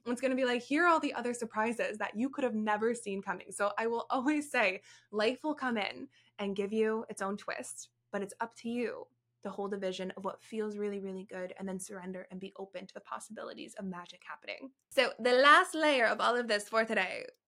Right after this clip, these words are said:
is to start making decisions that actually close the gap. So this is kind of related to what we were talking about previously with starting to line up your life with how it would look if you were the C E O.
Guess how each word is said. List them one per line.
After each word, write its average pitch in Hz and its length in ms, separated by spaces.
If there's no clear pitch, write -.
is 277 680
to - 60
start 220 320
making 214 240
decisions 190 400
that 190 160
actually 190 300
close 185 240
the 175 80
gap. - 280
So - 140
this 269 180
is 294 120
kind 311 200
of 311 80
related 196 440
to 202 100
what 196 180
we 202 60
were 190 80
talking 190 320
about 190 180
previously 185 600
with 185 140
starting 202 300
to 202 60
line 196 380
up 190 180
your 190 120
life 180 420
with 208 140
how 220 220
it - 60
would 214 120
look 185 160
if 208 160
you 226 100
were 196 100
the 190 80
C - 200
E 190 120
O. - 180